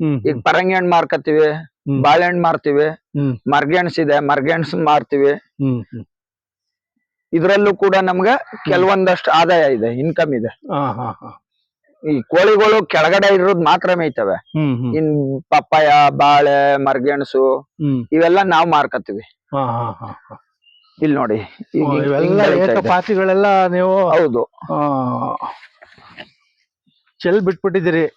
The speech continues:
Speaker 2: ಹೌದು.
Speaker 1: ಧಾನ್ಯ ಎಲ್ಲ ಚೆಲ್ಬಿಟ್ಟು.
Speaker 2: ಹೌದು.
Speaker 1: ಇದ್ ಪೈರ್ ಬೆಳೆಸ್ಬಿಟ್ಟು ಕೋಳಿ ಬಿಟ್ಬಿಡೋದು.
Speaker 2: ಹೌದು.
Speaker 1: ಒಂದೂವರೆ ತಿಂಗಳು.
Speaker 2: ಒಂದೂವರೆ ತಿಂಗ್ಳು.
Speaker 1: ಒಂದೂವರೆ ತಿಂಗ್ಳು ಬೆಳೆಸೋದು, ಒಂದೂವರೆ ತಿಂಗ್ಳು ಕೋಳಿ
Speaker 2: ಮೇಯ್ಸೋದು.
Speaker 1: ಬಿಡೋದು. ಆಮೇಲೆ ಈ ಕಡೆ ಭಾಗಕ್ಕೆ ತಿರ್ಗಾ ಬೆಳೆಸೋದು,
Speaker 2: ಶಿಫ್ಟ್
Speaker 1: ಬಿಡೋದು.
Speaker 2: ಮಾಡ್ತೀವಿ.
Speaker 1: ಈಗ ಈ ಭಾಗಕ್ಕೆ ಬಿಟ್ಟಿದ್ದೀರಿ ಕೋಳಿನ?
Speaker 2: ಆ, ಇಲ್ ಮೇಯ್ತಾವೆ ಈಗ.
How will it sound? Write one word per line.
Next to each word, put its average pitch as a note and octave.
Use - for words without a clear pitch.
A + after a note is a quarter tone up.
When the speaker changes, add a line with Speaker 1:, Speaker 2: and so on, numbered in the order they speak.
Speaker 2:
ಹೌದು. E3
Speaker 1:
ಧಾನ್ಯ E3
ಎಲ್ಲ E3
ಚೆಲ್ಬಿಟ್ಟು. D#3
Speaker 2:
ಹೌದು. C3
Speaker 1:
ಇದ್ D#3
ಪೈರ್ F#3+
ಬೆಳೆಸ್ಬಿಟ್ಟು G3
ಕೋಳಿ G3+
ಬಿಟ್ಬಿಡೋದು. E3
Speaker 2:
ಹೌದು. C3
Speaker 1:
ಒಂದೂವರೆ D3
ತಿಂಗಳು. C#3
Speaker 2:
ಒಂದೂವರೆ D3
ತಿಂಗ್ಳು. A#2
Speaker 1:
ಒಂದೂವರೆ F3+
ತಿಂಗ್ಳು G#3+
ಬೆಳೆಸೋದು, A3
ಒಂದೂವರೆ G#3
ತಿಂಗ್ಳು G#3+
ಕೋಳಿ F#3
Speaker 2:
ಮೇಯ್ಸೋದು. F3
Speaker 1:
ಬಿಡೋದು. B2+
ಆಮೇಲೆ A3
ಈ G#3+
ಕಡೆ A3
ಭಾಗಕ್ಕೆ G#3
ತಿರ್ಗಾ G#3+
ಬೆಳೆಸೋದು, G3
Speaker 2:
ಶಿಫ್ಟ್ A3
Speaker 1:
ಬಿಡೋದು. D#3
Speaker 2:
ಮಾಡ್ತೀವಿ. A#2
Speaker 1:
ಈಗ G#3+
ಈ G#3
ಭಾಗಕ್ಕೆ G3
ಬಿಟ್ಟಿದ್ದೀರಿ F#3+
ಕೋಳಿನ? D3+
Speaker 2:
ಆ, F3+
ಇಲ್ F3+
ಮೇಯ್ತಾವೆ A#2+
ಈಗ. F#2+